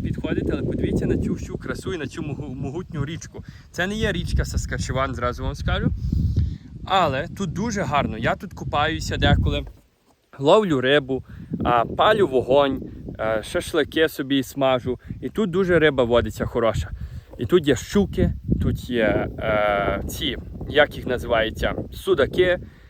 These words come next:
е, Gold Eye, якого я сьогодні зловив. І багато таких, е, е, як то сказати, таких, е, риб, які живуть на дні,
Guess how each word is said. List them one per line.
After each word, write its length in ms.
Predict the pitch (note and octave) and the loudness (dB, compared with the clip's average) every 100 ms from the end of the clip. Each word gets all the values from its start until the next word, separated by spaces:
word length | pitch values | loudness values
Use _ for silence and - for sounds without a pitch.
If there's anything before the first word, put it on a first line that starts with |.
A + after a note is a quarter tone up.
| - - - | -18 -8 2
е, 140 | B2+ | 2
Gold 320 | B2 E3 E3 | 6 8 8
Eye, 380 | - D3 F3 F3+ | 6 4 4 2
якого 340 | E3+ F3+ E3+ | -2 -2 -2
я 100 | E3+ | -4
сьогодні 300 | E3+ F3+ E3+ | -4 -6 -8
зловив. 420 | F3 D#3 D#3+ F#3 F#3+ - - - - - - - - | -8 -6 -4 -4 -4 -10 -12 -14 -14 -14 -16 -18 -18
І 220 | - F3+ G3+ | -8 -4 -2
багато 380 | D3+ D#3+ F#3 | 2 2 0
таких, 400 | F3+ D#3 F#3 D#3+ | -4 -2 0 0
е, 160 | D#3 C#3+ - - - - | -2 -2 -4 -20 -20 -4
е, 380 | B2+ B2+ B2 A#2+ | 2 6 6 6
як 180 | C3 D3 | 6 2
то 120 | - | 0
сказати, 460 | - C#3 C3 A#2+ B2+ | -4 2 4 4 0
таких, 400 | - F3+ D#3+ D#3 | -2 0 2 4
е, 160 | C#3 | 4
риб, 200 | C#3+ F3 | 6 2
які 240 | D3 - D3 | 0 -2 -2
живуть 400 | D3 E3 - C3 | 0 0 0 0
на 120 | C#3 | 0
дні, 320 | B2 F3+ F3+ | 0 0 -2